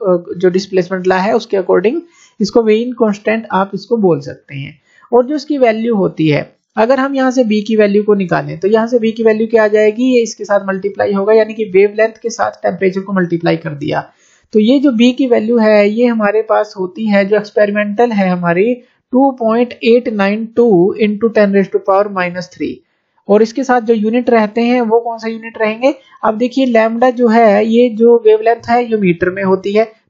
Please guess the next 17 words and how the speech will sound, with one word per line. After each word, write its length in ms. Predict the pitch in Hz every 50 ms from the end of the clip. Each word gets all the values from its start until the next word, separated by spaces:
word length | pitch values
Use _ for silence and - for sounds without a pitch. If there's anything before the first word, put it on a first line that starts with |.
| _ -
तो 60 | 196
ये 280 | 196 180 185 196 214
meter 320 | 208 196 196 190 208 214 220
होगी, 260 | 220 220 220 233 240
और 120 | 247 226
temperature 540 | 226 226 226 214 202 240 240 240 254 254 262
क्या 180 | 247 254 240 233
होता 200 | 220 220 - 254
है 60 | 262 262 -
Kelvin 340 | 226 196 180 175 175 185 185
unit 280 | 196 190 196 196 190
होती 240 | 190 190 190 202 202
है, 100 | 214 240 254 - _ _ _ _ -
तो 60 | 233 214
ये 180 | 202 226 262
हमारी 380 | 285 269 262 262 240 240 247 254
होगी 480 | 233 220 214 214 202 214 226 247 254